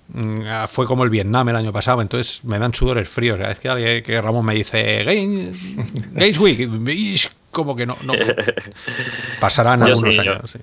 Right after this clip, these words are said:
Speaker 2: yo sí estaré por allí, estaré por allí además, eh, me veréis y si me queréis insultar o lo que queráis, por allá andaré con una camiseta bien grande donde pone Real o Virtual. Eh, sobre todo para probar estas, eh, estas experiencias y, y eso, esas I Ps como pueden ser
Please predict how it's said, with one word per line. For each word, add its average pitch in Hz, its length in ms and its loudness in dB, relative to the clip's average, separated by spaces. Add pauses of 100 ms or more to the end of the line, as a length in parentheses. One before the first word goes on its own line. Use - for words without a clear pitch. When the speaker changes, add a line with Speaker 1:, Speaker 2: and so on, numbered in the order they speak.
(100)
Speaker 2:
yo 123 160 4
sí 135 140 2
estaré 110 280 4
por 101 140 4
allí, 98 240 4
estaré 104 300 0
por 92 120 -2
allí 90 140 0
además, 104 480 0
eh, 90 440 0
me 92 100 -2
veréis 104 600 2
y 90 460 -6
si 87 320 -6
me 92 140 0
queréis 110 240 2
insultar 120 540 2
o 117 40 6
lo 101 100 6
que 98 120 4
queráis, 107 320 2
por 92 160 -4
allá 98 140 2
andaré 98 260 2
con 104 100 0
una 98 140 2
camiseta 92 340 0
bien 90 160 2
grande 92 380 2 (440)
donde 107 300 4
pone 104 640 4
Real 101 200 2
o 95 60 0
Virtual. 92 420 -4 (380)
Eh, 110 160 4
sobre 117 240 2
todo 127 100 4
para 131 220 4
probar 107 300 4
estas, 92 800 -4
eh, 98 220 -4
estas 104 260 -4
experiencias 110 540 0
y, 123 60 2
y 98 480 2
eso, 92 480 2
esas 98 280 0
I 98 80 2
Ps 95 200 2
como 95 240 0
pueden 92 180 4
ser 92 260 4